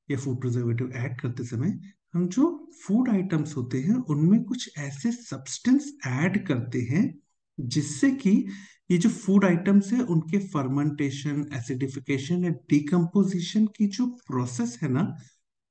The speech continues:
उसको हम या तो रोक सके या तो धीमे कर सके, ठीक? तो food preservatives में हम करते क्या है, Food item में कुछ ऐसे substance या preservatives डालते हैं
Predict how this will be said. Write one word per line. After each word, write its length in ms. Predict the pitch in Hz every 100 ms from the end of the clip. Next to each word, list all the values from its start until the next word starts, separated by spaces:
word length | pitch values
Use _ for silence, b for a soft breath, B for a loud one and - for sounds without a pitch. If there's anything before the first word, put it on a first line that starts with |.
| 170
उसको 360 | 160 - -
हम 320 | 233 240 233 196
या 160 | 160
तो 220 | 160 - 214
रोक 560 | - - 135 202 -
सके 540 | - 131 120 131 208 - _ _ _ _
या 240 | 131 120 113
तो 440 | - 226 240 -
धीमे 520 | - 120 117 117 139 127
कर 140 | 117
सके, 400 | - - - 175 - _ _ _ _ -
ठीक? 280 | 262 262 B B B _
तो 60 | 170
food 340 | - 196 196
preservatives 680 | 196 196 196 196 196 202 202
में 120 | 202
हम 80 | 202
करते 340 | 185 165 208
क्या 160 | 196 202
है, 180 | 196 247
Food 480 | - - 196 226
item 360 | 185 123 - 120
में 320 | 113 147 262 b b b _
कुछ 220 | 214 202
ऐसे 280 | 185 190 247
substance 800 | - 117 - - 165 208 - 170
या 80 |
preservatives 920 | 170 - 135 139 135 135 131 240 247 -
डालते 420 | 120 113 113 131
हैं 320 | 113 135 254